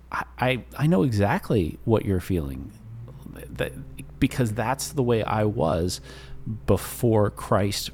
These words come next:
really took a hold of my life. Um, and so I think that's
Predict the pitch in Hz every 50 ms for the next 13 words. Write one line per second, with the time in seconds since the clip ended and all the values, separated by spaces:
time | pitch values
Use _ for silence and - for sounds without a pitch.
0 | - - 110 101 98 110 113 107 104 92 - - 104 - 90 - 104 95 95 90
1 | - 92 85 85 87 101 - 87 78 58 - - - - - - - - - -
2 | - - - - - - - 107 92 87 85 82 82 87 87 101 - - - -
3 | - - - 123 107 98 - 120 104 98 101 107 - 131 120 - - 90 - -
4 | - - -